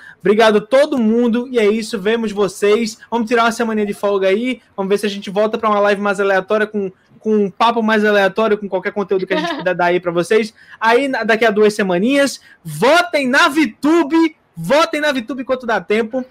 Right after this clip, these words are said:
Speaker 1: Inclusive, vai começar o B B B já, já. Não sei nem como é que a Globo vai fazer isso. Mas, enfim.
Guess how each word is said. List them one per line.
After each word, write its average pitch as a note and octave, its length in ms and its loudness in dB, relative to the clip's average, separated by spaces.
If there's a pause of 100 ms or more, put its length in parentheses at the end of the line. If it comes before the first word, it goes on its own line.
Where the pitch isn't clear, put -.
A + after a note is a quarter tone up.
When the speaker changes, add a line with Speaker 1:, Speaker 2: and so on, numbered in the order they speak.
(280)
Speaker 1:
Inclusive, G#3 280 -6
vai A3 120 -2
começar G#3+ 400 0
o A3 80 0
B G3 160 0
B F#3 100 0
B G3 140 2
já, A#3 180 0
já. F3+ 80 -2
Não E3+ 80 -4
sei F#3 100 -6
nem F#3 80 -6
como A3 120 -6
é G3+ 40 -4
que G3+ 60 -2
a G3 40 -4
Globo G3 180 -2
vai F#3+ 80 -6
fazer F#3+ 260 0
isso. F3 180 0
Mas, D#3+ 160 -2
enfim. A3 360 -4